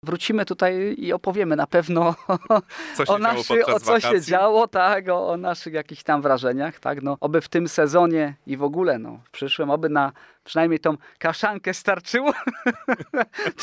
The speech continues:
Speaker 1: to będzie dobrze. <laughs>
Speaker 2: Moi drodzy, na pewno naszym słuchaczom, e, będziemy życzyć już za momencik, e, udanych, e, wakacji i zaprosimy, e, ich na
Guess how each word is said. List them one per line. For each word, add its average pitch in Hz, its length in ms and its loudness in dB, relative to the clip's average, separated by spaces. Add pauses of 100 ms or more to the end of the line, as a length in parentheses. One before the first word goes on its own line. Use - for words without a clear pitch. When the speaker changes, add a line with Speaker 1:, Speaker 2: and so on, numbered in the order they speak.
Speaker 1:
to 262 120 6
będzie 220 540 0
dobrze. 151 500 -2
<laughs> - 1500 -12
Speaker 2:
Moi 117 280 0
drodzy, 123 480 2
na 110 220 -2
pewno 143 380 0
naszym 127 340 -2
słuchaczom, 123 680 -2
e, - 120 -6 (540)
będziemy 117 580 0
życzyć 117 640 0
już 123 260 -4
za 120 140 0
momencik, 113 640 -4
e, - 40 -4 (220)
udanych, 123 640 0
e, 113 200 0
wakacji 104 920 -2 (160)
i 110 240 -2
zaprosimy, 113 1000 -2 (140)
e, 104 260 -2
ich 113 480 -8
na 104 420 0